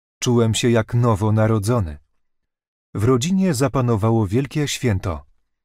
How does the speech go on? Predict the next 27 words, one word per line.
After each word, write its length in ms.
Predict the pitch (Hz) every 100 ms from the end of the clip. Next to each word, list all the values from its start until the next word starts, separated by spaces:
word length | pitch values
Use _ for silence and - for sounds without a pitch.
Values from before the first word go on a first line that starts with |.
| _ _ _ _ _
Z 160 | - 92
radością 680 | 120 110 117 131 - 147 135
wziąłem 300 | 113 120 127
udział 380 | 151 113 123 107
w 80 | 87
domowej 440 | 113 117 120 123
uroczystości, 920 | 139 117 110 113 - 127 117 - 110 - _ _
przystępując 760 | - - - 165 156 175 165 127
z 100 | 107
rodziną 460 | 131 120 131 127
do 140 | 113 113
komunii 460 | 123 113 117 110
świętej". 540 | 101 - 110 98 92 92 _ _ _ _ _ _ _ _ _
Campanini 720 | - 127 113 123 135 175 175
wybrał 420 | 113 135 170 180 165
się 160 | 165
wkrótce 540 | - - 135 - 131 107
do 100 | 110
ojca 300 | 113 120 104
Pio, 340 | - 156 143
by 160 | 110 123
oznajmić 680 | 131 92 120 165 139 -
mu, 140 | 107 98 - _
że 200 | 104 110
odmienił 580 | 143 117 131 165 143 139
swe 260 | - 131 113
życie. 440 | 117 110 90 71